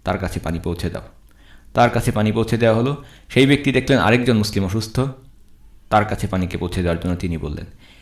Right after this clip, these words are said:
একইভাবে যখন কয়েকজন ব্যক্তি ঘুরে আসলো, প্রত্যেকেই নিজের থেকে অন্যদের উপরে, অন্যদের প্রয়োজনকে প্রাধান্য দিচ্ছিলেন। যখন একটি কমপ্লিট সার্কেল ঘুরে আসলো, দেখা গেল আগের ব্যক্তিরা তারা শাহাদাত বরণ করেছেন।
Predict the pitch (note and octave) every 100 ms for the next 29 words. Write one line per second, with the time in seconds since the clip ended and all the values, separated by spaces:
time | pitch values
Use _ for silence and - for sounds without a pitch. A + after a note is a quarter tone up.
0 | - A#2 D3+ C#3+ A#2+ A2+ A#2 - - F#2+
1 | F#2 G#2 A2 A#2+ A#2+ A2+ G#2 G2+ G#2+ F2+
2 | G2+ A2 F#2 - G2 - - C3 - C3
3 | B2+ B2+ A2+ C#3 C#3 B2+ C3+ A#2 A2+ B2+
4 | B2 A2 G2 G2 A#2+ - - - - -
5 | - A2 A#2 A#2+ A#2 - G#2 G2 F#2+ F2+
6 | E2+ F2+ F#2 E2 E2 - E2 D2 - -
7 | - - G#2 A2 G#2+ G#2+ A2 G#2+ A2+ -
8 | F#2 G2 F2 F#2 F2+ - F#2+ G#2 - -
9 | - F#2 F#2+ F2+ E2+ F2 F#2+ F2+ F2 -
10 | G2+ G2+ - E2 D#2+ D2+ C#2 D2 - B1
11 | C2 -